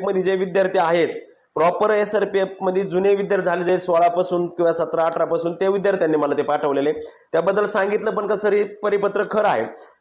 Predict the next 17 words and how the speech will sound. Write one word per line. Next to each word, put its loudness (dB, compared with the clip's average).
मात्र 0
ते 2
परिपत्रक 0
पाहिल्यानंतर 0
तुम्ही -2
बरेच 0
जण 0
कन्फ्यूज -2
झाले 0
का 0
"सर 0
भरती -2
तर 0
मार्च 0
एप्रिलला 0
पाहिजे 2
होती -2